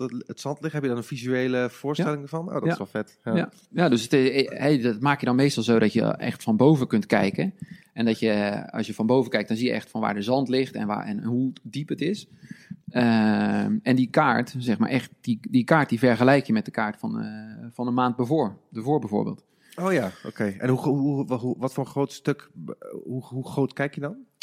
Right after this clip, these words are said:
Speaker 1: als je
Speaker 2: Nou,
Speaker 1: vergelijkt?
Speaker 2: nou, een groot project wat we bijvoorbeeld, eh, eh, doen is de zandmotor. Dat is een, eh, een heel groot schiereiland wat ze in, eh, bij, eh, bij Te Heide gemaakt hebben. Nou, daar, daar kijken we dan naar, naar de, naar het zand over een gebied van iets van zeventien kilometer. Dus
Speaker 1: Ja.
Speaker 2: tussen Rotterdam en Scheveningen, zeg maar.
Speaker 1: Oké.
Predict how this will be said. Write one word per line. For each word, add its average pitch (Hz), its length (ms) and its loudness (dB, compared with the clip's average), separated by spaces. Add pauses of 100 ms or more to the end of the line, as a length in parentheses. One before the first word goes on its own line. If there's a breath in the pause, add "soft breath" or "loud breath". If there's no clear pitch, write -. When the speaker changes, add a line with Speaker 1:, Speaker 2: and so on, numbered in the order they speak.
Speaker 1:
als - 120 -8
je 139 60 -12
Speaker 2:
Nou, 143 140 -10
Speaker 1:
vergelijkt? - 300 -4
Speaker 2:
nou, 139 160 6
een 170 60 4
groot 202 240 6
project 156 300 4
wat 135 120 0
we 139 60 -2
bijvoorbeeld, 131 440 2
eh, 120 520 2
eh, 113 60 -10 (500)
doen 131 160 0
is 135 140 -4
de 131 80 -4
zandmotor. 120 500 2 (220)
Dat 113 160 -8
is 113 100 -6
een, 117 180 -2
eh, 110 160 -2
een 113 80 -4
heel 127 120 2
groot 127 220 0
schiereiland 127 480 0
wat 113 120 -4
ze 113 100 -2
in, 110 160 0
eh, 104 640 -8
bij, 104 320 0
eh, 101 60 -2
bij 107 120 -2
Te - 80 -4
Heide 143 240 2
gemaakt 139 360 -2
hebben. 156 400 -2
Nou, - 140 -2
daar, 107 200 -2
daar 110 180 0
kijken 113 280 2
we - 60 -
dan 110 80 -2
naar, 110 380 -4
naar 113 120 -4
de, 107 240 -2
naar 113 200 0
het 107 100 -4
zand 117 360 0
over 113 300 2
een 107 180 2
gebied 117 320 -6
van 110 140 -2
iets 110 140 -4
van 110 100 -6
zeventien 117 400 0
kilometer. 110 500 -4 (240)
Dus - 140 -4
Speaker 1:
Ja. 117 60 2
Speaker 2:
tussen 120 220 0
Rotterdam 117 720 0
en 110 160 -4
Scheveningen, 95 540 -4
zeg - 180 -12
maar. - 180 -14
Speaker 1:
Oké. 113 340 -2